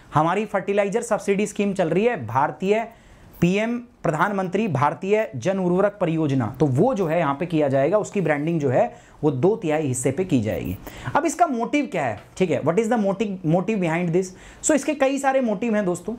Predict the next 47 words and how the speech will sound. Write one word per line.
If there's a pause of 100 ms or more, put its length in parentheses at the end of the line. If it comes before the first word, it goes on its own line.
(160)
ठीक
है। (280)
तो
मोटिव
क्या
है,
देखो
पहला
है
maximum
retail
price
of
the
urea। (1200)
The
maximum
retail
price
of
urea
is
currently
fixed
by
the
government।
देखो
खाद
बीज
के
जो
प्राइस
है
ना,
वो
सरकार
ही
फिक्स
कर
रही
है। (640)
अगर
मैं
आपको
बताऊं,
एक